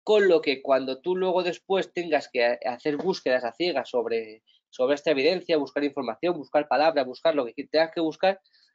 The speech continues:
lo que harás, en vez de recorrer todo el disco, harás consultas a una base de datos. Al tener almacenado en una base de datos, el tiempo en el que un software tarda en hacer una consulta a una base de datos no es lo mismo que lo que tarda en recorrer un disco de arriba abajo.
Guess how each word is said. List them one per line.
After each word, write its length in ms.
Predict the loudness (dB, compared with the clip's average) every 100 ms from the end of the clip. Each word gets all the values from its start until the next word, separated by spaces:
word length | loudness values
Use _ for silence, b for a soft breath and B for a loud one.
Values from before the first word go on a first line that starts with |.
| _
lo 160 | -2 2
que 100 | 4
harás, 320 | 2 2 -4 -6
en 160 | -4
vez 100 | 0
de 100 | 2
recorrer 460 | 2 0 0 0 -4
todo 140 | -4
el 80 | -4
disco, 460 | -6 -10 -10 -12 _ _ _ _ _ _ _ _ _ _ -2
harás 280 | 0 0
consultas 460 | -2 -6 -4 -4 -2
a 40 |
una 120 | 0 2
base 220 | 2 0
de 80 | -2
datos. 260 | -4 -10 -4
Al 120 | -2
tener 180 | 0 0
almacenado 440 | 2 0 0 2
en 40 | 2
una 80 | 2
base 220 | 2 4
de 60 |
datos, 360 | 2 2 -6 -8 _ _ _ _ _ 0
el 240 | 2 2
tiempo 580 | 0 0 0 -4 -4 -6 _ _ -4
en 200 | 0 0
el 80 | -4
que 60 |
un 80 | -8
software 400 | -2 0 0 2
tarda 220 | 0 0
en 40 | -2
hacer 120 | -2
una 140 | -4
consulta 300 | -4 -8 -2
a 20 |
una 100 | -2
base 120 | 0 -2
de 80 |
datos 160 | -4 -2
no 80 | -2
es 20 |
lo 80 | 0
mismo 280 | -2 -4 -2
que 100 | -2
lo 120 | -2
que 100 | -2
tarda 280 | -2 2 2
en 80 |
recorrer 320 | 0 -2 -4 -4
un 180 | -4
disco 480 | -6 -6 -2 -2 -4 -6
de 120 | -4
arriba 240 | 0 2
abajo. 300 | 2 0 -4